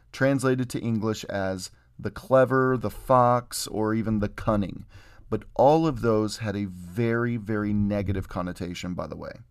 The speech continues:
Guiscard was not exactly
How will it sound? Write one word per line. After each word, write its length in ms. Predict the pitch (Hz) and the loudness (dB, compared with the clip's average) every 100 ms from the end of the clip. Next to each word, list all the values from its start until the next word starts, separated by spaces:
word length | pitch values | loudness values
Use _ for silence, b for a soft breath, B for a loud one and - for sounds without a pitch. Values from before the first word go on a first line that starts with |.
| _ _ _ _ | _ _ _ _
Guiscard 680 | 110 110 - 131 131 135 131 b b b b b b b _ | -4 -2 0 4 6 4 0 b b b b b b b _
was 260 | - 113 98 | -2 0 2
not 360 | 113 113 110 113 | 4 4 4 4
exactly 920 | 110 98 101 98 - 98 95 92 | 0 0 0 0 -4 -6 -4 -6